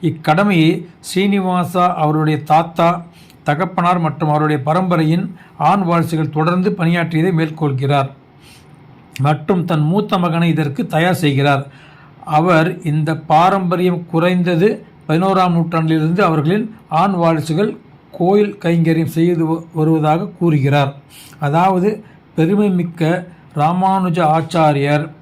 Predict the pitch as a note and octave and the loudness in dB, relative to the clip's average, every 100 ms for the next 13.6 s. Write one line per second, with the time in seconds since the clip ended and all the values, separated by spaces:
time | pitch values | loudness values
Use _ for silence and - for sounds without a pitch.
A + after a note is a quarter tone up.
0 | - - - - D#3+ D3+ D3+ C#3+ D3 - | -20 -20 -20 -12 -2 0 0 -4 -10 -6
1 | D#3 D#3 D3+ C#3+ - F#3+ G#3 - E3+ E3+ | -2 0 0 -4 -2 2 2 0 0 0
2 | D#3 D3+ D3 D3 D#3 D#3+ - - - D#3 | 0 -2 -2 0 0 -2 -8 -12 -8 -8
3 | - - - - G3 G#3+ F#3+ F3+ E3 - | -10 -18 -14 -4 0 2 2 -2 -4 -4
4 | F3 E3+ - C3+ D3+ C#3+ D#3+ E3 - D3 | -4 -6 -8 -2 0 2 0 -2 -4 -2
5 | D#3 D#3 D#3 - D#3+ F#3 F3+ E3 D#3+ E3+ | -2 -2 -4 -6 -4 -2 0 -2 -2 -4
6 | D3 D#3 F3 - F#3+ - D#3+ D#3+ - D#3+ | 0 0 -2 -4 -6 -2 -2 -2 -4 -6
7 | D#3+ - - - - D#3+ D#3 D#3 D#3+ G3+ | -6 -10 -20 -20 -10 -2 0 2 0 -2
8 | - - - - - E3 E3+ F3 G#3+ D#3+ | -8 -20 -20 -20 -10 -4 -2 -2 -2 0
9 | D#3+ D3+ D3+ F#3 F#3+ D#3 D#3+ F3+ E3 D#3+ | 0 0 0 -2 0 0 2 2 0 2
10 | G#3 B3 D#3 F3 F#3+ F3+ E3+ D#3+ D#3+ E3+ | 0 -2 -2 0 2 2 2 0 0 0
11 | E3+ D#3+ D3+ F3 E3 E3 E3+ D#3+ - G3 | 2 0 0 -2 0 0 2 0 0 -2
12 | D#3+ F#3 G3+ - D3+ C#3+ C3+ D#3 D3 E3 | 0 0 -2 -4 -6 -6 -6 -6 -4 -2
13 | D#3 C#3 C3 C3+ D3 C3+ | -2 0 0 2 2 0